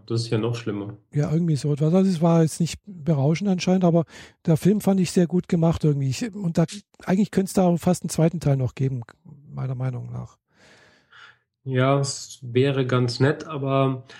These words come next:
Speaker 1: das Ding ist, das basiert ja auch auf einem Comic,
Speaker 2: Mhm, genau.
Speaker 1: der Film. Und der Comic ist eigentlich damit auch abgeschlossen.
Speaker 2: Ja. Mhm.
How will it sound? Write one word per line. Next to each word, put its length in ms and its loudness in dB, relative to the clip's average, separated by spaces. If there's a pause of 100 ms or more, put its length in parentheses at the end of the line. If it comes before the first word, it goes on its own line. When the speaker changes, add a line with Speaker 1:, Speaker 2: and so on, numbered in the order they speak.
(160)
Speaker 1:
das 200 0
Ding 200 2
ist, 500 2 (160)
das 180 -2
basiert 420 2
ja 140 2
auch 220 -2
auf 160 -2
einem 80 2
Comic, 440 2 (100)
Speaker 2:
Mhm, 280 -8 (140)
genau. 340 0 (260)
Speaker 1:
der 140 2
Film. 480 2 (400)
Und 260 2
der 120 2
Comic 400 2
ist 360 -4
eigentlich 380 -2
damit 280 2
auch 120 0
abgeschlossen. 720 -2 (100)
Speaker 2:
Ja. 180 -2 (220)
Mhm. 340 -14